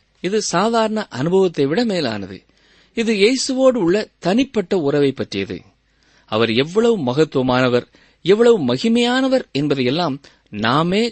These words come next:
கண்டுகொள்வதை இது குறிக்கிறது. வேதத்திலே வாசித்ததை அனுபவித்து தெரிந்து கொள்வது. அவர் நம்மை முதலாவது நேசித்ததால் நாம் அவரை நேசிக்கும்படி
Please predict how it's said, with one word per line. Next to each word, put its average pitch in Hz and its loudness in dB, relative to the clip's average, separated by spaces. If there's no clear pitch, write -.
கண்டுகொள்வதை 160 0
இது 180 -6
குறிக்கிறது. 95 -8
வேதத்திலே 185 4
வாசித்ததை 143 2
அனுபவித்து 240 0
தெரிந்து 160 0
கொள்வது. 101 -6
அவர் 220 4
நம்மை 196 0
முதலாவது 175 0
நேசித்ததால் 127 -2
நாம் 131 -2
அவரை 113 0
நேசிக்கும்படி 143 -2